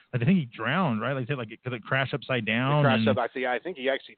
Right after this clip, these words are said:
Speaker 2: did drown 'cause it did crash upside down, and he wasn't that far off the water when it crashed.
Speaker 1: Right, got stuck in there,
Speaker 2: Yeah.
Speaker 1: and, um, I don't know if it was, like, a personal, fl-, it was, like, a, like, a training flight, right? Like, it was,
Speaker 2: Uh,
Speaker 1: like,
Speaker 2: it
Speaker 1: with
Speaker 2: was,
Speaker 1: a
Speaker 2: like, a little
Speaker 1: instructor or
Speaker 2: trainer, yeah, little,
Speaker 1: something?
Speaker 2: a little, uh, little, little, uh, training plane is what it was.
Speaker 1: Yeah,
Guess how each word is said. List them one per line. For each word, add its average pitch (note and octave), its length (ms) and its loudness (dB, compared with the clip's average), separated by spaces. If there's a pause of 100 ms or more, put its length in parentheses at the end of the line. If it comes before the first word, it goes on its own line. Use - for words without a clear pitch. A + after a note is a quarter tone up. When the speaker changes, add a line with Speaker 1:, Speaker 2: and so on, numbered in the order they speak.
Speaker 2:
did B2 160 -6
drown G#2 380 -10
'cause G#2 140 -12
it G2+ 100 -16
did D3+ 140 -2
crash B2+ 280 0
upside A#2 300 -2
down, A2 260 -6
and G#2+ 80 -18
he A2+ 80 -12
wasn't C#3 300 0
that A#2+ 160 0
far A2+ 240 4
off A#2 180 4
the - 60 -10
water G#2 320 -2
when F#2 140 -18
it - 80 -20
crashed. - 260 -8
Speaker 1:
Right, B2 340 6
got A2+ 120 0 (160)
stuck B2 320 2
in B2 160 6
there, A#2+ 240 6
Speaker 2:
Yeah. G#2+ 80 4
Speaker 1:
and, G#2 60 2 (480)
um, G#2 460 -2
I D#3+ 60 2
don't G3 60 4
know - 20 4
if D#3 60 4
it - 20 -2
was, C#3+ 80 -2
like, A#2 100 -2
a G#2+ 60 -4
personal, G#3+ 400 4 (280)
fl-, - 100 -18
it F#3+ 80 2
was, G#3 80 0
like, B3 80 0
a, G3 80 6
like, C#3 220 0
a B2+ 60 -2
training G#3+ 420 -2
flight, G#2 260 -8
right? C3+ 160 -4
Like, D3 160 -6
it - 20 -4
was, C3+ 100 -6
Speaker 2:
Uh, E3+ 60 0
Speaker 1:
like, G3+ 120 2
Speaker 2:
it A3 80 4
Speaker 1:
with G#3+ 100 4
Speaker 2:
was, - 40 -2
Speaker 1:
a A#3+ 40 0
Speaker 2:
like, A3 100 -4
a A3 60 0
little A3+ 160 0
Speaker 1:
instructor G#3+ 220 -4
or G#3 40 -4
Speaker 2:
trainer, - 200 -4
yeah, G#3 160 -2
little, - 160 -2
Speaker 1:
something? F3 180 -4
Speaker 2:
a F3 100 -8
little, F3+ 380 -6
uh, C#3+ 220 -4
little, F#3+ 260 -8
little, E3 240 -6
uh, C#3+ 140 -2
training F3 340 -12
plane G#2 220 -14 (180)
is A2 100 -16
what A#2+ 140 -2
it G#2+ 60 -4
was. G2+ 260 -4
Speaker 1:
Yeah, D3 60 0